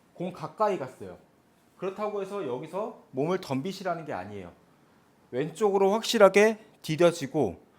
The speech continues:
디뎌진 다음 내 명치가 공 쪽으로 가까워지셔야 돼요. 절대 피하거나 상체만 나가선 안 되고요. 내 명치가 여러분들 느낌에는 약간 오른쪽 다리로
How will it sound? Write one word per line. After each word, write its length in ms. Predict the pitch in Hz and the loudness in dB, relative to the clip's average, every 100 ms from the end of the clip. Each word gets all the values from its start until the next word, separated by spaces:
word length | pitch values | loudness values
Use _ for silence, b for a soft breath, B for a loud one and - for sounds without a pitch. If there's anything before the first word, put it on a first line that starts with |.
| b b - | b b -8
디뎌진 480 | 175 208 208 185 | 2 4 4 0
다음 480 | 165 139 151 226 - _ | -6 -2 -2 -4 -10 _
내 120 | 131 139 | -8 -6
명치가 520 | 127 135 - 180 175 | -8 -10 -10 -8 -8
공 220 | 151 139 | -10 -12
쪽으로 340 | 185 165 170 | -12 -12 -12
가까워지셔야 800 | 170 - - 190 165 123 123 101 | -14 -18 -6 -4 -4 -8 -14 -14
돼요. 140 | 90 80 - _ _ _ _ _ _ _ _ _ _ _ _ _ _ | -14 -20 -20 _ _ _ _ _ _ _ _ _ _ _ _ _ _
절대 420 | - 147 151 196 | -6 -4 -4 -6
피하거나 720 | 185 - 247 233 175 139 214 - _ _ _ | -8 -6 -4 -4 -6 -6 -8 -14 _ _ _
상체만 420 | - 240 240 220 143 | -18 -14 -12 -10 -10
나가선 320 | 117 139 147 | -10 -10 -14
안 140 | 101 | -14
되고요. 420 | 110 98 104 180 - b b b b b b _ | -16 -14 -14 -14 -16 b b b b b b _
내 160 | 143 | 8
명치가 800 | 143 135 170 - 180 185 226 - b b b - | 10 8 6 0 6 8 6 0 b b b -2
여러분들 500 | 135 175 180 170 143 | 2 2 0 -4 -4
느낌에는 720 | 143 170 160 156 190 240 - - | -6 -8 -6 -4 -4 -6 -10 -6
약간 540 | 113 - 170 190 220 - _ - | -6 0 0 0 -2 -12 _ -6
오른쪽 560 | 127 170 185 196 180 | -4 -4 -6 -8 -8
다리로 720 | - 131 147 151 185 226 226 | -8 -10 -8 -6 -6 -6 -10